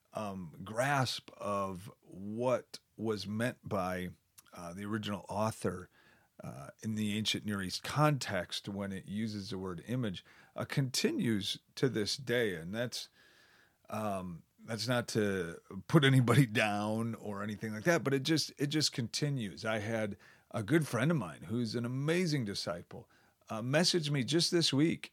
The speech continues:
and asked, uh, said, "Hey, I'm, I'm studying out Genesis one, and, you know, I know the Bible, uh, typically describes God in terms of,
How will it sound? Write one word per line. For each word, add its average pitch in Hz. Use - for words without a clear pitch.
and 110
asked, 120
uh, -
said, 139
"Hey, 151
I'm, 123
I'm 117
studying 147
out 120
Genesis 120
one, 107
and, 107
you 110
know, 120
I 113
know 131
the 139
Bible, 127
uh, -
typically 139
describes 113
God 107
in 104
terms 117
of, 95